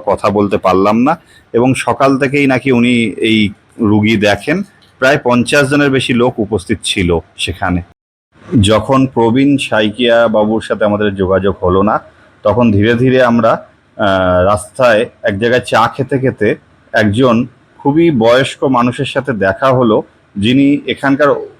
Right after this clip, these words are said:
খুবই পুরনো মানুষ এবং যিনি জানাচ্ছেন আমাদেরকে, ইনি একজন বৈষ্ণব সাধু। তো উনি আমাদেরকে জানাচ্ছেন তন্ত্রের বিষয়, উনি ছোটবেলা থেকে কি দেখেছেন।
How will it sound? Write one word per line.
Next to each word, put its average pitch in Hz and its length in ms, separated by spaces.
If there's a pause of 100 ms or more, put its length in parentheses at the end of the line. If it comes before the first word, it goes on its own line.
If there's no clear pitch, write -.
(180)
খুবই 160 160
পুরনো 131 420
মানুষ 92 480 (320)
এবং 139 460
যিনি 131 360
জানাচ্ছেন 113 640
আমাদেরকে, 127 640 (420)
ইনি 139 160
একজন 147 720
বৈষ্ণব 147 580
সাধু। 95 500 (440)
তো 120 160
উনি 143 320
আমাদেরকে 156 460
জানাচ্ছেন 127 720 (400)
তন্ত্রের 131 600
বিষয়, 113 540 (760)
উনি 143 280
ছোটবেলা 143 600
থেকে 143 300
কি 160 140
দেখেছেন। 104 600